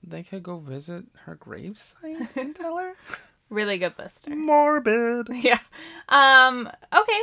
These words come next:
Speaker 2: well, that's it for today. We're gonna wrap it up. Oh, what did
Speaker 1: Oh,
Speaker 2: you wanna
Speaker 1: I was just
Speaker 2: say?
Speaker 1: gonna say, next week we are going to do Spider-Man with Tobey Maguire and Kirsten Dunst.
Speaker 2: Oh, yeah, we are, apparently.
Speaker 1: Maybe,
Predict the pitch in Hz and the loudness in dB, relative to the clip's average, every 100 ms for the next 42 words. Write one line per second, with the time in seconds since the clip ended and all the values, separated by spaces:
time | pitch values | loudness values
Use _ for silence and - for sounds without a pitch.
0 | 453 370 330 247 247 311 339 - 330 - | 2 2 2 2 6 6 4 -6 -8 -6
1 | 330 320 - 254 240 196 370 247 226 220 | -8 -8 -6 -6 -4 -6 -8 -8 -6 -4
2 | 220 - 262 - 226 214 208 240 196 190 | -4 -4 -8 -8 -10 -8 -10 -8 -8 -4
3 | 196 202 196 202 185 185 185 156 147 143 | -4 -6 -6 -6 -4 -6 -6 -8 -6 -8
4 | - - 170 240 - 151 143 131 131 131 | -8 -10 -10 -10 -6 -4 -2 -4 -8 -8
5 | 156 131 131 135 160 - - - - _ | -10 -8 -8 -8 -10 -16 -16 -14 -14 _
6 | - 139 240 131 104 98 95 92 113 - | -10 -8 -4 -4 -6 -8 -12 -16 -18 -16
7 | 110 113 104 104 - - 135 151 143 143 | -8 -8 -8 -12 -16 -12 -10 -10 -10 -10
8 | 175 160 101 - 117 113 135 151 175 196 | -10 -10 -10 -12 -16 -14 -12 -12 -12 -14
9 | 214 214 _ - 208 - 202 196 226 - | -16 -20 _ -18 -18 -14 -14 -14 -16 -20
10 | - - - 370 415 240 294 339 - 285 | -20 -20 -8 -4 -4 -4 -10 -12 -12 -12
11 | 277 _ _ - 220 220 214 139 139 | -12 _ _ -20 -18 -18 -16 -14 -14